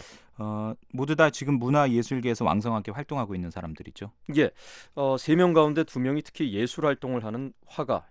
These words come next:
Speaker 2: 송벽 씨,
Speaker 1: 예.
Speaker 2: 그리고 웹툰, 지금 한국에서 이 웹툰이 인기인데요.
Speaker 1: 네.
Speaker 2: 어, 컴퓨터 풍자 만화죠. 아, 이 웹툰 작가인 최성국 씨가 참석을 했습니다.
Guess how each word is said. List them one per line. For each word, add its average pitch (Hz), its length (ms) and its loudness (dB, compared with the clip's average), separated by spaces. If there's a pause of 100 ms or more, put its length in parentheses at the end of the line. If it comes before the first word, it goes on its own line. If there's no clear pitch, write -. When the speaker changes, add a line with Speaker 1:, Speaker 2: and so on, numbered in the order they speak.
Speaker 2:
송벽 135 460 -2
씨, 101 320 -10 (180)
Speaker 1:
예. 85 220 -4 (100)
Speaker 2:
그리고 120 320 -4
웹툰, 90 520 -6 (280)
지금 107 180 -14
한국에서 131 280 -4
이 131 60 -4
웹툰이 123 500 -6
인기인데요. 104 580 -8
Speaker 1:
네. 82 200 -2
Speaker 2:
어, 92 200 -8
컴퓨터 160 800 -2
풍자 139 960 2
만화죠. 98 680 -4 (480)
아, 104 140 -8
이 120 140 -4
웹툰 113 360 2
작가인 147 380 2
최성국 196 480 -2
씨가 107 240 -4
참석을 107 440 -8
했습니다. 95 520 -10